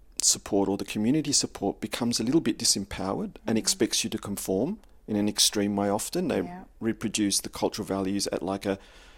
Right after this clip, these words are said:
Speaker 1: much more controlled level
Speaker 2: Mm.
Speaker 1: than, you know, it
Speaker 2: Mm.
Speaker 1: doesn't have any room for evolution. And so I think what op-, often presents for young people is this really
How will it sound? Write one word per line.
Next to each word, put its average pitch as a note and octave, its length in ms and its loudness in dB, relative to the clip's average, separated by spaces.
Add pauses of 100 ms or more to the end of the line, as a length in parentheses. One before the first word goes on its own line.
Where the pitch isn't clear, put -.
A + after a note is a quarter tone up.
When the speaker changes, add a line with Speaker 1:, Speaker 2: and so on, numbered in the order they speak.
(240)
Speaker 1:
much A#2 340 2
more A2+ 200 6
controlled A2 640 6
level A#2 300 4
Speaker 2:
Mm. C#3+ 40 0
Speaker 1:
than, G#2 280 2 (400)
you - 80 -2
know, G2 120 2
it A2 100 2
Speaker 2:
Mm. - 40 -12
Speaker 1:
doesn't A2 220 4
have G2+ 180 -4
any G2 160 -2
room G2+ 180 -2
for G2 200 0
evolution. F#2+ 680 0 (960)
And A2 140 -2
so A2 500 4
I A2+ 80 -6
think C3 360 2
what A#2 200 2
op-, - 340 -2
often - 420 -4
presents G#3+ 320 -2
for - 120 -6
young A#2 200 0
people A2 360 -4
is G2+ 160 -4
this - 280 -2
really C3 380 0